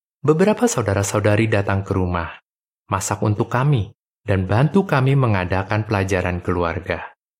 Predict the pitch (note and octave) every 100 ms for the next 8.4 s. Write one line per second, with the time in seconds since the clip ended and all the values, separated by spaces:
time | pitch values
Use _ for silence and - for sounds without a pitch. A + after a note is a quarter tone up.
0 | _ _ _ _ - C3 C#3 C#3+ C#3+ C#3
1 | D3+ D3 D3 C#3+ F#3 F#3 A#2+ A#2+ C3+ C#3
2 | D3 E3+ F#3 - G2+ - F#2+ F2+ E2+ F2
3 | E2+ D#2+ - _ _ _ _ _ _ _
4 | _ _ _ - C3+ - D#3+ C#3 D3+ D#3
5 | F3+ D3+ G#2 G2+ G2 G2+ - G#2 G2+ G2+
6 | G2 - D#3 G3 F2 A2 - _ _ A2+
7 | A2 G#2 A2 G#2 G#2 G2+ G#2+ C#3 C3+ -
8 | F2+ E2 D#2+